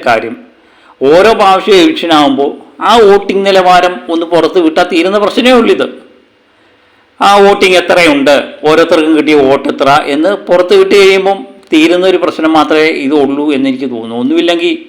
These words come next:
ആ, ലാസ്റ്റ് ആദ്യത്തെ ഒന്നും വേണ്ട, ആദ്യത്തെ ചിലപ്പം ഗെയിമിൻ്റെ രീതിയെ തന്നെ ബാധിക്കുമെങ്കിൽ ലാസ്റ്റുള്ള,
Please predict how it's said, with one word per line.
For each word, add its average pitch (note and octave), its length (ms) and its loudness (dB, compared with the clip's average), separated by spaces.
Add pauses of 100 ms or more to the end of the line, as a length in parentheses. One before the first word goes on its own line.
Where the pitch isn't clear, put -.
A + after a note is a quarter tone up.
(640)
ആ, C3 360 2
ലാസ്റ്റ് D#3+ 680 0
ആദ്യത്തെ F#3 460 2
ഒന്നും G3 180 0
വേണ്ട, F3 260 2 (320)
ആദ്യത്തെ D#3+ 380 2
ചിലപ്പം E3+ 440 0 (380)
ഗെയിമിൻ്റെ F3 640 2
രീതിയെ F3+ 500 2
തന്നെ F3+ 120 2
ബാധിക്കുമെങ്കിൽ E3+ 880 0
ലാസ്റ്റുള്ള, G3 880 0